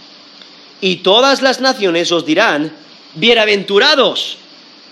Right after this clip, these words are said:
porque seréis tierra deseable, dice Jehová de los ejércitos'". Eso es Malaquías,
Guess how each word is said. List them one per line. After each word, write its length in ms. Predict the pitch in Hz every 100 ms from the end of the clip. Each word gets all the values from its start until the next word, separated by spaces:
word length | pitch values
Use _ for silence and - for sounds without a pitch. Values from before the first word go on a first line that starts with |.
| - - - - - -
porque 680 | - 214 190 214 208 190 - -
seréis 720 | - - 185 208 262 269 -
tierra 440 | - 247 277 208 190
deseable, 760 | 185 - 190 247 240 160 147
dice 560 | 156 220 269 269 147 147
Jehová 680 | - 180 156 233 214 151 160 147
de 180 | 196 233
los 260 | 170 160 214
ejércitos'". 720 | 214 262 226 185 131 - - - - - - - - - - - - - - - - - - - - - - - - - - - - -
Eso 160 | 139
es 80 | 170
Malaquías, 760 | 175 160 180 220 175 190 -